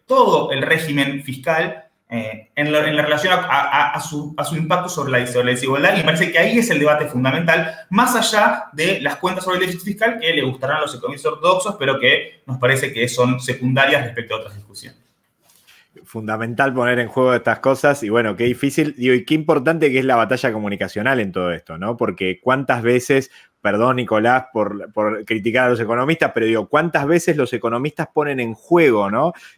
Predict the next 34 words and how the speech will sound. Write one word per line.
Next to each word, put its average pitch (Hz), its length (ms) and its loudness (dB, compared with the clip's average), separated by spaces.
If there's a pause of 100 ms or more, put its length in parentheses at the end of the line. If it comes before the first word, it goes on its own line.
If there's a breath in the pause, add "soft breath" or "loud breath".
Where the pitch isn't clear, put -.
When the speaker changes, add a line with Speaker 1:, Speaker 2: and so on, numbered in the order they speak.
Speaker 2:
Casi 156 280 -2
cuestiones 143 400 0
dogmáticas 156 680 0
que - 140 -6
parecen 135 540 -2
ser 139 360 2
imposibles 120 520 -2
de 110 80 0
poner 113 280 -2
en 104 120 -4
discusión. 110 600 -2 (240 soft breath)
Y 92 100 -18
qué 120 60 -2
importante 135 460 2
lo 120 80 4
que 107 60 2
vos 120 140 4
planteabas 113 380 2
recién, 127 380 2
¿no? 131 180 0
Porque, 98 380 -2 (300 soft breath)
en 98 100 -6
definitiva, 117 720 2
si - 140 -6
no 110 80 0
existen 131 540 -4
esta 123 280 -4
puesta 135 280 2
de 110 60 4
discusión, 120 540 2
esta 107 180 -2
puesta 123 260 -2
en 107 80 -6
juego 117 460 4